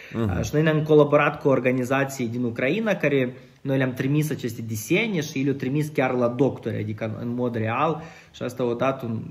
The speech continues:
Speaker 2: eu sper, un zâmbet pe, pe fețele acestor doctori care, care real își riscă viața și sunt, sunt printre persoanele care sunt cel mai.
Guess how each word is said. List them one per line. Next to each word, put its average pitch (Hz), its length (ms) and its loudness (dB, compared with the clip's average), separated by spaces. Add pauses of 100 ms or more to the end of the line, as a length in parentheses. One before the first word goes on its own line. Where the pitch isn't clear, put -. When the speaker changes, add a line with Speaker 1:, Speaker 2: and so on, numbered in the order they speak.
Speaker 2:
eu 127 60 -6
sper, 180 220 2
un 160 140 6
zâmbet 123 520 2
pe, - 160 -8
pe 110 280 -6
fețele 120 320 -4
acestor 113 360 -6
doctori 147 400 -6
care, 113 380 -4
care - 180 -8 (480)
real 143 320 0
își 117 160 -6
riscă 127 280 -4
viața 127 440 -2
și - 200 -12
sunt, 113 320 -10
sunt 113 220 -10
printre 110 320 -12
persoanele 117 460 -6
care 117 220 -8
sunt 113 100 -10
cel - 100 -8
mai. 113 100 -12